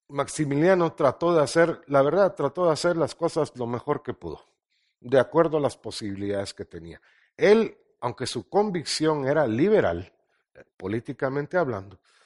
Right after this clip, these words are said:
pero eran los conservadores los que lo apoyaban. Empezó a tener desencuentros con los conservadores, pero también empezó a tener problemas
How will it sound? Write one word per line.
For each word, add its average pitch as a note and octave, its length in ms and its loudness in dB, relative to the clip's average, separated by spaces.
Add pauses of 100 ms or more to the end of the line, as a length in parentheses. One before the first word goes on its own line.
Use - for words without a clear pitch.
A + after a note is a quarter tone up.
(300)
pero F#3 460 6
eran C#3 280 2
los E3 160 -2
conservadores A#2 1000 -2
los G#2+ 280 -10
que G#2+ 160 -6
lo G2+ 180 -4
apoyaban. C#3 520 -4 (840)
Empezó C3+ 480 -2
a F#3 120 2
tener D#3+ 500 0
desencuentros A#2+ 1300 -4 (100)
con G#2 180 -8
los D#3 140 -2
conservadores, B2+ 680 -4
pero F3 240 -2
también D#3 580 0
empezó C3+ 360 -6
a C3 80 -8
tener A#2+ 280 -6
problemas A#2 600 -6